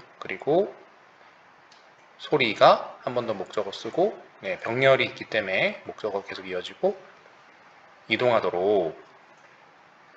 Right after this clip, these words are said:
네, 트래블이 또 이동하다의 의미가 더 강하죠, 여기서는. 소리로서, 아, 파장으로서. 자, 끝났습니다. 그리고 또 이어서 쓰고 싶은데 그냥 형용사구를 붙인 거예요. 그러니까 뭐가 또 생략됐냐면,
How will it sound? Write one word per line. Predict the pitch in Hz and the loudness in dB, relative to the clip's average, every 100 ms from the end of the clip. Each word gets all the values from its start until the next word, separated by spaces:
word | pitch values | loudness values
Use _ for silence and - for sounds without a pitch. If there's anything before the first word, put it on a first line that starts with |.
| - | -16
네, | - - - | -14 -14 -10
트래블이 | - 160 175 143 | 0 2 2 -2
또 | - | -2
이동하다의 | 104 101 135 139 123 | -4 0 2 4 4
의미가 | 107 104 113 | 0 -4 -8
더 | 95 | -8
강하죠, | 92 - 110 110 | -12 -2 0 0
여기서는. | 85 - 117 185 - - - - - - - - - - - - | -2 -8 -10 -10 -16 -20 -20 -20 -20 -20 -20 -20 -20 -20 -20 -8
소리로서, | - 156 123 95 - | 2 4 4 0 -4
아, | 90 - | -6 -2
파장으로서. | - 170 175 165 101 - - 87 110 92 - - - - - - - - - - - | 2 6 6 4 0 -4 -6 0 2 2 -2 -14 -20 -20 -20 -20 -20 -20 -20 -20 -14
자, | - | -10
끝났습니다. | - 135 - 101 87 - - - - - - - | -4 -4 -4 -6 -12 -14 -14 -20 -20 -20 -20 0
그리고 | 147 151 - | 4 4 6
또 | 143 - | 6 8
이어서 | 151 156 | 8 6
쓰고 | - 175 | -2 -4
싶은데 | 190 - 156 156 | -6 -6 -2 -2
그냥 | 151 143 143 | 2 0 2
형용사구를 | 156 180 180 165 147 127 117 | 2 4 4 4 0 0 -6
붙인 | - - 95 | -6 -10 -6
거예요. | 95 95 - - - - - - | -4 -4 -6 -18 -20 -20 -20 -10
그러니까 | 123 123 104 | 0 0 2
뭐가 | 113 135 | 4 4
또 | 131 | 2
생략됐냐면, | 147 151 147 120 107 104 127 98 | -2 -4 -4 -6 -4 -2 -2 -2